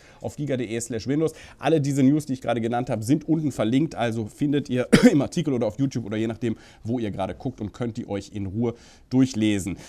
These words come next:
So, und dann habe ich als Rausschmeißer noch eine kleine App-Empfehlung. Das ist jetzt neu im Tech täglich, dass wir euch am Ende des Tech täglich immer entweder eine App empfehlen oder vielleicht auch einen guten Deal, wo ihr günstig irgendwie eine Festplatte oder ein Smartphone kaufen könnt.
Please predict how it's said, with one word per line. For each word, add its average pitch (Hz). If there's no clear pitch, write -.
So, 139
und 127
dann 156
habe 185
ich 170
als 131
Rausschmeißer 156
noch 139
eine 110
kleine 135
App-Empfehlung. 170
Das 139
ist 143
jetzt 98
neu 165
im 156
Tech 143
täglich, 143
dass 117
wir 123
euch 101
am -
Ende 170
des 135
Tech 123
täglich 123
immer 123
entweder 113
eine 87
App 208
empfehlen 156
oder 110
vielleicht 95
auch 104
einen 101
guten 95
Deal, 196
wo 110
ihr 101
günstig 131
irgendwie 101
eine 85
Festplatte 202
oder 107
ein 85
Smartphone 185
kaufen 147
könnt. 147